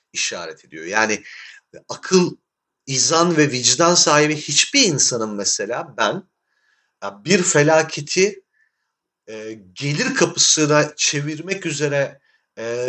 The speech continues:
refleks göstereceğini düşünmüyorum. Eğer bu refleksi gösteriyorsan sen z-, şeyinde, zihninde, karakterinde, e, düşünce biçiminde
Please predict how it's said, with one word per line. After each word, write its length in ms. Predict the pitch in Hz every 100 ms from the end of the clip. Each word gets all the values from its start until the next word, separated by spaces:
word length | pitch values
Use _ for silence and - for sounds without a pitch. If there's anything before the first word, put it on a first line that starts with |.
| 123
refleks 480 | 151 147 190 202 -
göstereceğini 840 | 147 143 - 139 127 131 131 233
düşünmüyorum. 680 | 202 - 156 131 101 80 78 -
Eğer 380 | 104 131 127
bu 100 | 131
refleksi 560 | 139 127 - 143 - 160
gösteriyorsan 920 | 113 104 - 143 262 294 - - - _ _ _ _ _ _ _ -
sen 640 | - 165 202 214 120 98 _ _ _ _ _ _ _ 110
z-, 580 | - - - _ - 156
şeyinde, 800 | - 151 147 147 147 143 151 139
zihninde, 720 | 107 135 120 147 151 156 160
karakterinde, 960 | 147 135 135 - 135 135 139 143 190 _ _ _ _ _ _ _ _ -
e, 80 | 117 113 110 107 107 123 107 92
düşünce 760 | 123 - 156 156 151 135 185
biçiminde 840 | 160 - 143 127 120 117 151 202